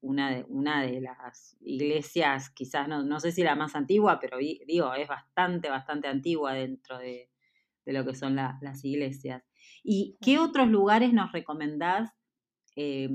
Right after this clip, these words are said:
Speaker 1: que deberíamos conocer, Natalia, cuando vamos a Estrasburgo?
Speaker 2: Bueno, digamos que hablando de Alsacia como tal, Alsacia queda al noreste de Francia. Es una de las regiones, pues, más bonitas e interesantes de,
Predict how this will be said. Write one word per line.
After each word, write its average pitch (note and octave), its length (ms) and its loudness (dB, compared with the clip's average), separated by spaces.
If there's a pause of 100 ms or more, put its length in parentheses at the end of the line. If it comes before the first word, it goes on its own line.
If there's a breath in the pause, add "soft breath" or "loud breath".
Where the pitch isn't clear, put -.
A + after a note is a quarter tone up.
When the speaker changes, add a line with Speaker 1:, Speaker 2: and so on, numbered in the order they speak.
(180)
Speaker 1:
que D3+ 120 -4
deberíamos D#3 540 -2
conocer, D3 540 -6
Natalia, C3+ 540 -4
cuando C3 240 -4
vamos C#3 340 -2
a B2+ 240 -6
Estrasburgo? C3+ 840 -8 (840)
Speaker 2:
Bueno, G#3+ 400 -6
digamos B3 420 -2
que D4 220 -2 (140)
hablando A#3+ 480 0
de C#4+ 140 2
Alsacia A3 560 -2
como B3 240 -6
tal, - 300 -4 (500 soft breath)
Alsacia A#3+ 460 0
queda B3+ 200 4
al C4 140 0
noreste A3+ 440 -2
de A#3 100 -2
Francia. G3+ 440 -8 (500)
Es A3 200 -4
una G#3+ 180 -4
de A3+ 60 0
las A#3 140 2
regiones, G3+ 460 -2
pues, G#3+ 140 -2
más F#3+ 180 -4
bonitas G3 400 -6
e A3 40 -6
interesantes F#3 680 -6
de, F#3+ 480 -6